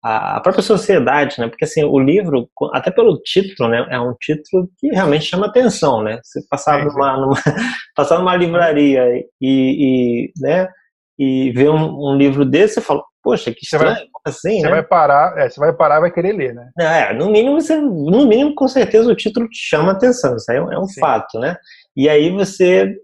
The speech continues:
Speaker 1: é, é um problema que realmente talvez as pessoas não estejam ainda percebendo, né, a gravidade
Speaker 2: É.
Speaker 1: dele. Então, como é que vocês
Speaker 2: É.
Speaker 1: enxergam isso?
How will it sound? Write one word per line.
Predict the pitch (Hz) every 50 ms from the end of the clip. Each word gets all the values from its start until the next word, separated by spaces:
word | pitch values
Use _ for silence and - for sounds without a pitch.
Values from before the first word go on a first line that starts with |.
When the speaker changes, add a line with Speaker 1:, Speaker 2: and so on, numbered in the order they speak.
| _ _ - - 160
Speaker 1:
é, | 147 - - 147
é |
um | 147 156 156
problema | 160 160 151 151 156 165 175
que | 165 - 170
realmente | 165 170 156 160 156
talvez | 165 156 147 147 147
as | - -
pessoas | - 147 - - 147 143
não | 147 156
estejam | 156 147 - - 143 143 143 156 156
ainda | 151 151 156 156
percebendo, | - 147 143 - - - - 139 127 135 147 143 127 113 110
né, | 107 104
a | 104
gravidade | 104 117 107 104 98 _ 110 110 143 139 127 117
Speaker 2:
É. |
Speaker 1:
dele. | 110 98 92 _ _ _ _ _ _ _ _
Então, | _ - 185
como | 196 208
é | 240 240
que | 247
vocês | 247 247 240 - 233 202 190 196
Speaker 2:
É. |
Speaker 1:
enxergam | - _ _ _ - 165 160 143 131 131 123 120
isso? | 107 98 92 - - _ _